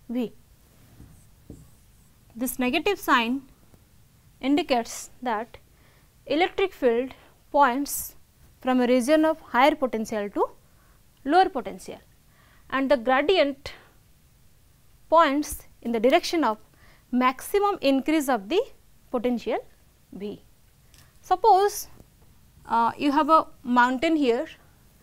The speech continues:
and here it is the ground, then at mountain,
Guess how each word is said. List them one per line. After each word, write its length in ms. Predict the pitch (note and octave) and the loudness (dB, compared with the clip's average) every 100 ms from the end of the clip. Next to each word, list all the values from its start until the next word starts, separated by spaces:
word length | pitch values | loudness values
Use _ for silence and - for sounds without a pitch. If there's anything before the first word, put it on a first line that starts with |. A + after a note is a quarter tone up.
| - - - | -20 -20 -6
and 280 | A3+ A#3+ A#3+ | -4 0 0
here 240 | B3 B3+ | -2 -4
it 140 | B3 | -6
is 120 | B3 A#3 | -8 -6
the 220 | B3 B3 - _ _ _ - G3+ | -8 -8 -16 _ _ _ -20 -2
ground, 500 | B3+ D#4 C4+ C4 - - - _ _ _ - - _ - | 6 6 6 -2 -8 -20 -20 _ _ _ -20 -20 _ -4
then 120 | C#4 | -2
at 180 | C#4+ C#4 | 0 0
mountain, 540 | A#3+ D4 D#4 C4+ C4+ | 0 2 2 0 -2